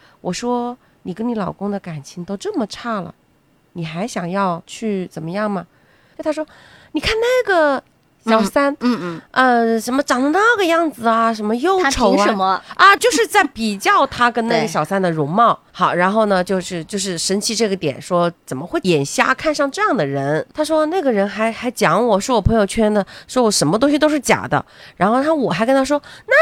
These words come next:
Speaker 1: 你知道，那我老公愿意为我花呀，怎么，怎么的。”就是这么来比较。<laughs> 但最后的结果，我就跟你们讲吧，就这个案子呢，到后来他为了省钱，就到了最后一步，我已经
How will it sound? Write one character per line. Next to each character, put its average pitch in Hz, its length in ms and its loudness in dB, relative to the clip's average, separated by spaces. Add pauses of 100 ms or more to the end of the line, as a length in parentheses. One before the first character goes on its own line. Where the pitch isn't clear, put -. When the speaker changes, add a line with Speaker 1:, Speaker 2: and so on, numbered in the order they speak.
(100)
Speaker 1:
你 247 80 4
知 240 100 2
道， 262 120 8
那 311 120 4
我 302 140 6
老 233 120 6
公 214 120 2
愿 370 120 4
意 415 60 4
为 415 100 6
我 247 120 6
花 269 420 6
呀， 269 400 4
怎 - 100 -10
么， 175 140 0
怎 175 80 0
么 170 100 2
的。” 165 140 0
就 - 100 -10
是 - 120 -4
这 494 200 4
么 311 60 4
来 196 140 4
比 180 160 -8
较。 - 120 2 (260)
<laughs> - 220 -8
但 381 140 2
最 440 120 4
后 403 60 2
的 302 80 2
结 165 240 0
果， 214 180 0
我 160 120 0
就 175 80 -6
跟 185 80 -2
你 180 60 2
们 175 100 0
讲 156 180 -6
吧， - 200 -12
就 214 120 -10
这 269 140 -4
个 262 80 0
案 269 160 2
子 196 120 -6
呢， 180 140 0
到 226 140 0
后 269 180 -2
来 190 240 0
他 226 140 2
为 233 160 2
了 160 140 0
省 - 240 -4
钱， 139 440 -4
就 220 140 -8
到 294 220 0
了 233 60 2
最 311 120 0
后 330 140 0
一 247 40 0
步， 220 160 0
我 185 80 2
已 156 60 0
经 170 260 -2